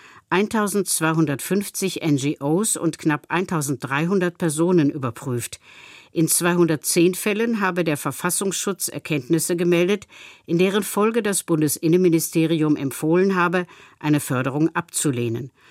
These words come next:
Weiter heißt es, einen konkreten Verdacht brauche es für solche Anfragen nicht. Auch würden die Personen oder Organisationen nicht darüber informiert, dass sie mit geheimdienstlichen Mitteln überprüft würden.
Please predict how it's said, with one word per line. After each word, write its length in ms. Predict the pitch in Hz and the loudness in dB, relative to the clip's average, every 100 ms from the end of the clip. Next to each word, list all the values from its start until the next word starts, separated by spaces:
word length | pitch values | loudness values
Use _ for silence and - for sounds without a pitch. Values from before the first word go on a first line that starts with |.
| - - _ | -20 -20 _
Weiter 460 | 139 143 156 170 160 | 0 2 2 0 0
heißt 320 | 175 - 220 | -2 -2 -2
es, 160 | 214 | -4
einen 320 | - 151 147 143 | -2 0 2 0
konkreten 480 | 180 - 165 160 | -4 0 -2 0
Verdacht 640 | - 135 113 156 - - - | -4 -6 -2 -4 -4 -12 -4
brauche 320 | 160 165 185 | -2 0 -2
es 160 | 185 - | -4 -2
für 120 | 190 | -2
solche 400 | 160 151 - - | 0 0 -2 -2
Anfragen 540 | 147 139 139 131 147 | -2 -2 -4 -2 2
nicht. 380 | 175 175 - - _ _ - - - - | 4 2 -4 -16 _ _ -20 -20 -18 -8
Auch 160 | 170 | -2
würden 260 | 185 233 254 | 0 2 0
die 100 | 226 | 0
Personen 640 | 214 165 139 165 202 247 | 0 0 2 2 2 0
oder 280 | 170 170 151 | -2 -2 -2
Organisationen 960 | 147 151 143 127 131 - 165 180 180 143 | -2 0 0 0 -4 0 2 4 4 4
nicht 240 | 165 - | 2 0
darüber 340 | 160 156 147 | -2 0 -2
informiert, 640 | 156 147 - 151 202 190 - - - - - | -2 -4 -2 0 2 0 -2 -14 -20 -18 -6
dass 180 | 143 | -2
sie 80 | 165 | 0
mit 240 | 143 147 - | 0 -2 -4
geheimdienstlichen 960 | 120 156 185 170 160 - 147 135 135 | -4 0 0 0 -2 -2 -4 -2 0
Mitteln 320 | 131 147 165 | 0 2 0
überprüft 640 | 135 147 143 - 190 170 - | 2 -2 -4 -2 -4 -4 -6
würden. 380 | 127 113 135 | -6 -6 -10